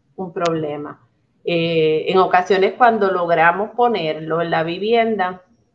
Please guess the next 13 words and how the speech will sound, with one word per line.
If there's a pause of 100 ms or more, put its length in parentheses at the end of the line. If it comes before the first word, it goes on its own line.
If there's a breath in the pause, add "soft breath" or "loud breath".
(260)
pues, (280)
es
difícil
o
no
es
tan
rápido
el
que
tenga
las
utilidades